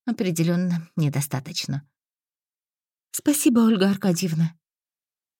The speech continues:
Я не замечаю, как пролетает пара вместе с перерывом,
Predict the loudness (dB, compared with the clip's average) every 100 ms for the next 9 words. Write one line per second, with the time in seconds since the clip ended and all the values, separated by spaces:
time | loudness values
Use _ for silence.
0 | _ _ _ 0 2 2 0 0 0 -2
1 | -2 -4 -6 -4 -2 0 2 0 -2 -2
2 | 2 2 2 2 2 -2 -6 -4 -2 0
3 | 2 2 0